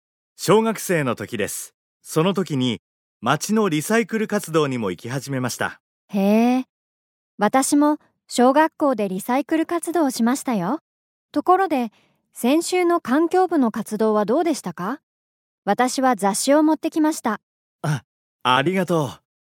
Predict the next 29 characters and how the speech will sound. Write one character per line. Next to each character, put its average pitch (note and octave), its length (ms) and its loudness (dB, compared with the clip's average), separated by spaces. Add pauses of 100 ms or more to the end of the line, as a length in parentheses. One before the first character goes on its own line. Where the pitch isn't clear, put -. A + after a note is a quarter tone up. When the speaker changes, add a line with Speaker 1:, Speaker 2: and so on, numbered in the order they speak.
(340)
Speaker 1:
新 F#3 280 -2
聞 F#3+ 140 2
や F#3 140 0
雑 E3 160 0
誌 - 140 -4
は F3 140 0
少 - 180 -8
な F3 100 -4
か D3+ 100 -8
っ - 20 -10
た B2+ 160 -8
け B2 80 -2
ど、 G2+ 240 -2 (360)
飲 C3+ 140 0
み G3+ 80 2
物 A3 240 2
の A#2+ 140 -2
箱 G2+ 260 -8
は D3 100 -2
た - 160 -8
く - 100 -8
さ G#3 220 -2
ん F#3+ 80 -4
集 - 120 -12
ま F3+ 80 0
り F3 80 -2
ま E3+ 100 -2
し - 80 -10
た。 A2+ 240 -10